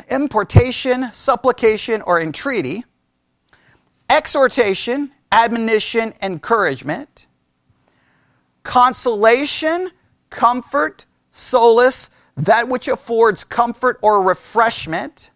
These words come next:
Thus of the messianic salvation,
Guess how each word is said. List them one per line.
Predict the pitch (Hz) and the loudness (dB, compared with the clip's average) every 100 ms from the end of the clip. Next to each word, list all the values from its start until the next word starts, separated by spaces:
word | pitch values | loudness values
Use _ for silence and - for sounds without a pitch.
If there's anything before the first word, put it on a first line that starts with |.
| _ _ _ _ _ _ _ _ _ | _ _ _ _ _ _ _ _ _
Thus | 135 151 214 262 320 - - | -8 2 4 6 4 -2 -2
of | 226 226 | 0 2
the | 208 | 2
messianic | 196 220 285 - 254 247 254 226 | 2 0 0 -4 -2 0 0 -4
salvation, | - 214 190 170 269 302 - 131 147 | 0 4 4 4 0 -2 -8 -8 -10